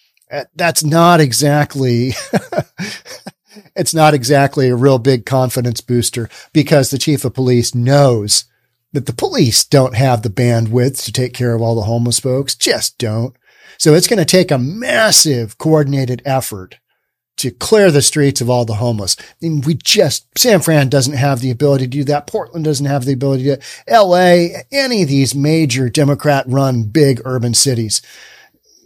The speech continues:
You know, everybody kinda knows what the drill is. "All right, that area over there, it's gonna stay about the same." All you can do is hope to contain it. And, um, and moving forward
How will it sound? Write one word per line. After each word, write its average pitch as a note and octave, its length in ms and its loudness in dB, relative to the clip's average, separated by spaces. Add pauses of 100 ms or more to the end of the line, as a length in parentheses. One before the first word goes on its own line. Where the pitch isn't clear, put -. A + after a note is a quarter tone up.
(600)
You F3 580 0
know, D#3 160 2
everybody E3 400 2
kinda C#3 240 -2
knows B2+ 240 -4
what A#2 120 -10
the A#2+ 60 -10
drill A#2+ 300 -8
is. G#2 180 -12
"All D#3+ 60 -2
right, G3 460 6
that G3+ 220 4
area G3+ 300 6
over F#3+ 140 6
there, F#3 240 4
it's E3+ 160 -4
gonna F#3+ 160 -6
stay - 200 -4
about D#3 260 -4
the - 80 -6
same." D3+ 340 -2 (400)
All F#3 220 4
you D#3 100 2
can D3 120 0
do E3+ 180 4
is C#3+ 100 2
hope D#3 200 0
to B2+ 80 -8
contain C#3 440 -2
it. A#2 160 -10 (460)
And, C3 360 2
um, B2 600 0
and C3 160 0
moving C3+ 300 2
forward B2 560 2